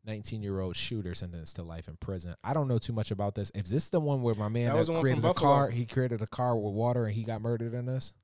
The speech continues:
Speaker 2: This is the one that was in Buffalo, New York, at
Speaker 1: Yeah.
Speaker 2: the supermarket. I don't, I don't remember that part, though.
Speaker 1: There's a gentleman that was there. He is a retired police officer, and he created a car that ran off of water,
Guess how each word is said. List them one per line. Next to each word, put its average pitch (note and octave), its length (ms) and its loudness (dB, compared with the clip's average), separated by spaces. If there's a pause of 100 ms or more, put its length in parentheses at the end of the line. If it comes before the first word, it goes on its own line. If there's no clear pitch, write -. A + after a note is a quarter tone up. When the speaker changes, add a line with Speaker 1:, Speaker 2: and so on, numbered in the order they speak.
(500)
Speaker 2:
This G3 140 -4
is C4 100 -4
the A3 100 2
one G3 280 0
that E3+ 120 0
was D3+ 140 -2
in C3 80 -8
Buffalo, D3+ 340 -6
New E3+ 180 -6
York, C3+ 280 -4
at - 80 -2
Speaker 1:
Yeah. G#3 120 8
Speaker 2:
the A#2 60 4
supermarket. B2 800 -10
I G3+ 60 -2
don't, F3 240 0
I C#3 60 -8
don't E3 160 -2
remember C#3 320 -8
that B2+ 220 -8
part, G#2 240 -14
though. - 60 -12
Speaker 1:
There's C3 160 0
a C3 60 0
gentleman C#3+ 360 0
that B2 100 0
was A2+ 120 0
there. A#2+ 140 2
He A#2+ 160 2
is A2 80 -2
a G#2+ 80 0
retired A#2+ 400 -4
police A2+ 300 -4
officer, F#2 400 -6
and - 120 -10
he B2 160 -6
created C3+ 380 -6
a A2+ 60 -6
car G2+ 240 -4
that F2 120 -8
ran F#2+ 200 -6
off F#2 180 -8
of E2+ 60 -10
water, F2+ 360 -6